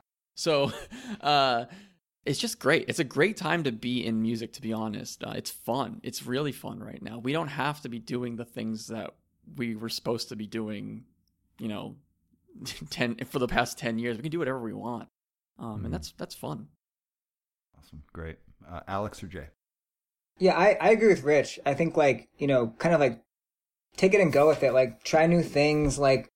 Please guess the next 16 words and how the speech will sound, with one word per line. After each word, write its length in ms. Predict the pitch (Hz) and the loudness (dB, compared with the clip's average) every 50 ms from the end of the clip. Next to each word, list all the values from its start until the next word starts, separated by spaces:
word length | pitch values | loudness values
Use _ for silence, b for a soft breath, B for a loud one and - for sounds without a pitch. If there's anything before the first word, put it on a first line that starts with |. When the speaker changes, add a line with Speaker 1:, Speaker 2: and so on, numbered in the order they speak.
| _ _ _ - | _ _ _ 4
Speaker 3:
do 100 | 165 160 | 4 4
something 240 | 165 190 175 170 156 | 6 6 6 6 6
you've 80 | 143 131 | 4 4
never 220 | 139 139 143 143 | 4 4 4 4
wanted 300 | 131 135 135 139 139 135 | 4 6 4 4 2 2
to 60 | - | 0
do 300 | 131 113 113 120 135 139 | -2 2 4 4 6 6
and 140 | 135 123 117 | 6 4 4
just, 200 | 117 123 117 - | 2 2 0 2
like, 300 | 156 139 131 120 110 - _ _ _ _ _ _ _ _ _ _ _ _ _ _ _ _ _ _ _ _ _ _ _ _ _ _ _ _ _ - | 4 4 4 4 2 -2 _ _ _ _ _ _ _ _ _ _ _ _ _ _ _ _ _ _ _ _ _ _ _ _ _ _ _ _ _ -2
restructure 580 | 117 143 175 180 - - 185 175 170 - 190 180 | 2 4 4 4 4 4 4 4 4 6 4 4
it 60 | 165 | 6
yourself 500 | 156 139 - - - 135 135 175 175 - | 4 2 0 2 2 4 4 4 2 2
in 60 | 135 | -2
a 100 | 113 107 | 0 2
way, 460 | 113 110 110 110 110 110 117 117 - | 2 2 4 4 4 4 2 0 -4